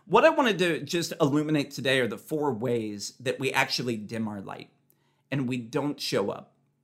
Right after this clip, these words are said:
living to our full potential, that we don't really maximize our gifts, that we never make the mark that we're here to make in the world. The first trap, and please,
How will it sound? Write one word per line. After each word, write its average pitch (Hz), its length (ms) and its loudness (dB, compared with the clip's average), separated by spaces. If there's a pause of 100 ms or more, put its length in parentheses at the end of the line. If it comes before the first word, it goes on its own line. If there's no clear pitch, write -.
(120)
living 131 460 2
to 143 160 -2
our 117 140 4
full 117 260 -2
potential, - 640 -12 (400)
that 135 140 0
we 139 80 -2
don't 165 240 0
really 135 260 2
maximize 113 1080 -2 (100)
our 113 120 2
gifts, 98 580 -4
that - 180 -12
we 120 80 -6
never 131 340 0
make 117 380 -2
the 117 80 -4
mark 107 520 -4 (460)
that - 180 -4
we're 123 120 -2
here 127 260 -2
to - 180 -6
make 104 500 -4 (120)
in 107 140 -2
the 101 60 -2
world. 92 420 -8 (960)
The 143 140 -2
first 208 400 0
trap, 92 400 0 (100)
and 180 400 2
please, 139 500 2